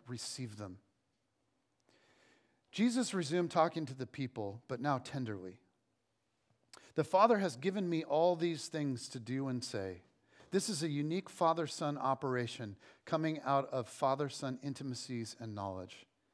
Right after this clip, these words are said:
No one knows the Son the way the Father does, nor the Father the way the Son does. But I'm not keeping it to myself. I'm ready to go over it line by line with anyone willing to listen." Are you tired?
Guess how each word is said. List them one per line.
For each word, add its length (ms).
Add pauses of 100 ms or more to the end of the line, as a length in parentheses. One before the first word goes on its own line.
(420)
No 200
one 220
knows 260
the 120
Son 340
the 80
way 120
the 100
Father 320
does, 460 (580)
nor 160
the 100
Father 380
the 120
way 120
the 140
Son 300
does. 360 (540)
But 80
I'm 120
not 180
keeping 340
it 120
to 100
myself. 600 (920)
I'm 200
ready 200
to 80
go 240
over 320
it 180
line 360
by 180
line 480 (200)
with 140 (160)
anyone 560
willing 320
to 120
listen." 360 (2000)
Are 100
you 100
tired? 460